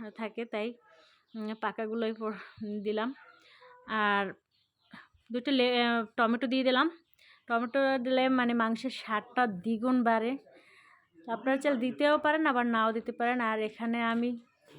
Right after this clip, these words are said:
যে বাটা মশলা দিয়ে দিলাম আর সরিষার তেল দিয়ে দিলাম। তো সরিষার তেল দেওয়ার পর এখন সব কিছু হাত দিয়ে মাখাবো।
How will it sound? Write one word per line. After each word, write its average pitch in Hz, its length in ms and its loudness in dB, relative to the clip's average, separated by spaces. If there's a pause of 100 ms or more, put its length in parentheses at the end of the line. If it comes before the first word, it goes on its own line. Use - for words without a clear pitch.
(1000)
যে 240 80 -2
বাটা 220 280 0
মশলা 240 360 -2
দিয়ে 220 140 0
দিলাম 233 160 -2 (100)
আর 220 120 -4
সরিষার 214 380 -4
তেল 226 240 -2
দিয়ে 220 160 0
দিলাম। 233 180 -2 (600)
তো - 60 -6 (100)
সরিষার 247 480 -4
তেল 247 220 -4
দেওয়ার 240 300 0
পর 247 160 0 (140)
এখন 233 140 -10 (100)
সব 220 180 -4
কিছু 247 240 -6
হাত 208 100 -4 (100)
দিয়ে 233 120 0 (100)
মাখাবো। 220 380 -4